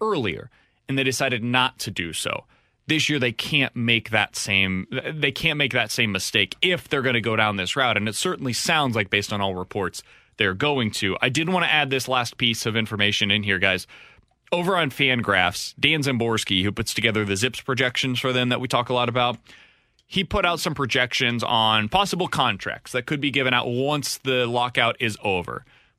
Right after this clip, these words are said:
There were three in particular that stood out to me because they're, they're players that we've talked about in the past and potential connection with the Cardinals. Said Kyle Schwarber, he's projecting for a four-year,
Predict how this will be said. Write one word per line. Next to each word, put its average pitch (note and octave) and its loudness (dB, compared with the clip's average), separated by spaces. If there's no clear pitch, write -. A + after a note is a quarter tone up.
There E3 2
were D3+ 0
three A3 0
in G3 0
particular D#3 -2
that B2+ 0
stood C#3+ 0
out B2+ 0
to D#3 -4
me D#3 0
because C3 0
they're, B2+ 2
they're B2+ -6
players B2+ 0
that C3+ -2
we've B2 -4
talked A2 0
about A#2+ 0
in G#2+ -4
the G2+ -8
past G#2+ 0
and G#2 -4
potential A#2 -6
connection G#2+ -2
with G2 -2
the - -14
Cardinals. B2 -2
Said D#3+ 0
Kyle F#3+ 4
Schwarber, C3+ 2
he's B2 0
projecting B2+ 0
for A2+ 0
a G#2 -2
four-year, D#3 -2